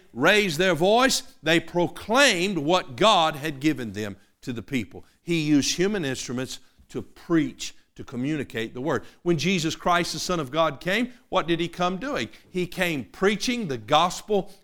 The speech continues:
of the kingdom of God. That was the primary task that the Lord Jesus Christ, uh, uh, that he, that he carried out, was that,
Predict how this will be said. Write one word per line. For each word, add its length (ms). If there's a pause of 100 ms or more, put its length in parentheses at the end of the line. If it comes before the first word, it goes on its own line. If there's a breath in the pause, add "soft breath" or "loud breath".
(100)
of 180
the 80
kingdom 600 (180 soft breath)
of 160
God. 280 (180 loud breath)
That 180
was 140
the 80
primary 640
task 480 (220 soft breath)
that 180
the 100
Lord 220
Jesus 340
Christ, 440 (280 loud breath)
uh, 280 (340)
uh, 280 (180)
that 160
he, 240
that 180
he 120
carried 440
out, 300 (400 soft breath)
was 240
that, 320